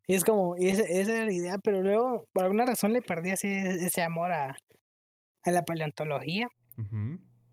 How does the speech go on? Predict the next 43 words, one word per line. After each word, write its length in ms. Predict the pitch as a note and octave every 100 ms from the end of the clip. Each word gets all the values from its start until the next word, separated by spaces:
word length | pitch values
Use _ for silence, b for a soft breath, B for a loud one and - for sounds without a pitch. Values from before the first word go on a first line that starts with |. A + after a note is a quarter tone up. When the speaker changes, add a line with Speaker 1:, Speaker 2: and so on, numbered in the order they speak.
| _ _ _ _ _
Speaker 2:
¿Y 100 | B2+
por 120 | G#2+ E3+
Speaker 1:
Y 40 |
Speaker 2:
qué? 40 |
Speaker 1:
todo 120 | F3 G3
eso, 200 | C#4+ - -
y 100 | A3
empecé 280 | G#3+ G3 G3+
a 40 |
integrar, 440 | G3+ G3+ G3+ G#3 -
no 200 | A3 C#4+
tengo, 280 | E4+ F4+ F#4
yo 120 | C#4+
creo 200 | D#4+ G#4 G#4+
que 260 | B3 G#3
las 380 | D#4 G#4 A#4+ -
edades, 420 | C4+ G3+ E3 G3+
vamos, 280 | F3+ F3 G3+
uno 160 | A#3 G#3+
va 100 | G#3+
comprendiendo 560 | A3+ G#3 F3+ F#3 G#3
mejor 340 | G3 E3 F#3 F#3
el 160 | F3
mundo. 440 | D3+ D#3+ F3 E3+ E3+ b b b
Speaker 2:
Uno 260 | A#2 A#2+ A#2
cambia, 420 | A#2 A#2+ A#2 G#2+
¿verdad? 340 | G#2+ A#2 B2 - -
<laughs> 520 | - G3 F#3+ F#3+ -
Speaker 1:
Ah, 160 | F#3+ G#3+
uno, 340 | C4 A#3 F#3
uno, 240 | G#3+ C#4+ A#3+
uno 240 | B3+ C4
cambia, 400 | G3 G3+ F3 D#3+
definitivamente. 1000 | F3+ F#3 E3 F3 E3 F3+ E3+ E3 E3+ D#3 _ B B B _
Y 140 | A#3 A#3+ A#3
Speaker 2:
<laughs> 340 | A3+ G#3+ G3+
Speaker 1:
mientras 20 |
fui, 140 | - F3 E3 A3
o 60 |
sea, 100 | A3
y 40 | G#3
todo 240 | G#3+ A3+
eso, 460 | A3+ D4+ - D#4+